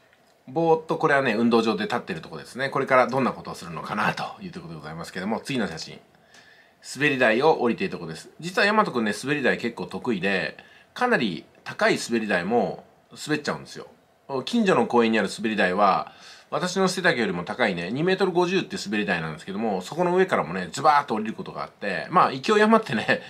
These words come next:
砂場にビョーンと飛び出したこともあるんで、えー、あの、滑る勢いを抑えるためにちょっと手を添えることも大事なんですけどもね。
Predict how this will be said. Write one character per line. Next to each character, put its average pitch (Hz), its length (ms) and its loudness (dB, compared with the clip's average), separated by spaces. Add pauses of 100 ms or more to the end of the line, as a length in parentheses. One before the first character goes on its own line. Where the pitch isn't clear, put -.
(320)
砂 170 240 0
場 170 80 6
に 165 100 4
ビ 165 120 4
ョ 160 60 8
ー 156 40 6
ン - 40 0
と - 60 -12
飛 127 140 -2
び 139 60 0
出 151 120 2
し - 40 -6
た 110 80 0
こ 95 80 -2
と 90 60 -8
も 98 100 0
あ 98 60 2
る 90 60 -6
ん 90 100 -6
で、 98 380 -2
え 76 600 -12
ー、 - 60 -12
あ - 20 -10
の、 92 180 -8 (600)
滑 170 120 4
る 101 260 0 (140)
勢 120 200 -2
い - 20 6
を 113 60 4
抑 95 340 2
え 117 40 4
る - 60 -2
た - 80 -8
め 82 120 -8
に 76 140 -12
ち - 100 -8
ょ - 20 -4
っ - 40 -6
と 95 40 -10
手 165 140 0
を 131 100 6
添 101 140 -2
え - 20 -4
る 87 60 -6
こ 85 80 -10
と 78 80 -12
も 76 80 -12
大 92 180 -4
事 98 80 -8
な 92 80 -4
ん 76 40 -10
で - 40 -20
す - 80 -20
け - 60 -20
ど 65 40 -20
も 73 80 -18
ね。 104 140 -12